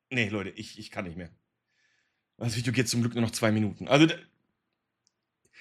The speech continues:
Leute, ihr seht mich hier wirklich sprachlos. Und ihr kennt mich mittlerweile ja so ein wenig. Mich sprachlos zu bekommen,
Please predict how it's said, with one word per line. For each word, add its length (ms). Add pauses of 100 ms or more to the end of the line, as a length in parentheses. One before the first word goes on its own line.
(140)
Leute, 140
ihr 140
seht 320
mich 160
hier 260
wirklich 440
sprachlos. 840 (920)
Und 160
ihr 160
kennt 360
mich 200
mittlerweile 520
ja 80
so 140
ein 100
wenig. 240 (840)
Mich 300
sprachlos 680
zu 100
bekommen, 640